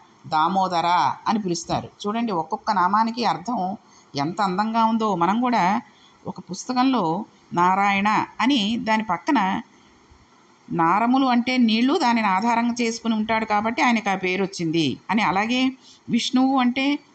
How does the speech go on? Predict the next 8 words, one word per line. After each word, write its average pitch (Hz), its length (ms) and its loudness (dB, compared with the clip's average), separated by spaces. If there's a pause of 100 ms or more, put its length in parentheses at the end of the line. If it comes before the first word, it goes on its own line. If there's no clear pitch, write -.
(100)
విశ్వమంతా 233 640 0
ఉంటాడు 247 360 2
కాబట్టి 233 420 -2
విష్ణువు 202 560 -2 (100)
అని 214 120 -2
పేరు. 165 460 -2 (460)
దామోదరుడు 233 680 2
అంటే 240 460 -2